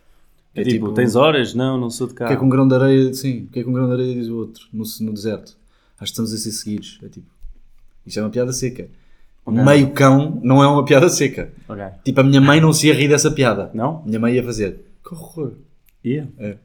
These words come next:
Speaker 2: o género de coisa que a minha
Speaker 1: A
Speaker 2: mãe
Speaker 1: minha
Speaker 2: ia.
Speaker 1: mãe ia se rir muito, acho eu. A minha avó não.
Speaker 2: Minha primeira, e não encontro disso. Minha primeira menção honrosa é sempre que alguém diz,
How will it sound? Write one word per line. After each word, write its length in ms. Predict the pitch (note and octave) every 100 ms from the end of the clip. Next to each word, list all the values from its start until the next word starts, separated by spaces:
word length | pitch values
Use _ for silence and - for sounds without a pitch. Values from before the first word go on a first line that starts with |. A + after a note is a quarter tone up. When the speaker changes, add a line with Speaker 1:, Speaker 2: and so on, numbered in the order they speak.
| -
Speaker 2:
o 80 |
género 240 | G#2 G2+ F#2+
de 100 | -
coisa 220 | - G#2 F#2+
que 60 |
a 40 | G#2
minha 100 | G2
Speaker 1:
A 20 |
Speaker 2:
mãe 60 | G2
Speaker 1:
minha 120 | G#2+
Speaker 2:
ia. 40 |
Speaker 1:
mãe 160 | G#2+ G#2
ia 80 | G#2+
se 120 | -
rir 80 | A2+
muito, 240 | G2 E2+ F#2
acho 180 | -
eu. 120 | F2 D#2+ _ - F#2 _ _ _ - _ - _ _ - _ _ _ - - _ _ - -
A 40 |
minha 140 | G#2
avó 140 | G2 F#2+
não. 180 | F#2 D#2+ _ -
Speaker 2:
Minha 480 | C#3 C3+ B2 A#2 G#2+
primeira, 420 | A2 B2 C3+ - - _ _ G#2+ A#2 G#2+ -
e 120 | F#3
não 140 | E3+ E3+
encontro 320 | D3 D3 C3
disso. 400 | B2 C3+ - - _ _ _
Minha 280 | - B2 B2+
primeira 460 | A#2+ - B2+ B2+
menção 300 | B2 A2+ A#2+
honrosa 420 | A#2+ A2 C3 B2+ C3 _ _ _ _ -
é 360 | A2+ G#2+ G2+
sempre 260 | F#2+ C3+ A#2
que 60 |
alguém 260 | B2 A#2+ A#2+
diz, 960 | A#2 A#2+ A#2 A2+ G#2+ G#2+ G2 - -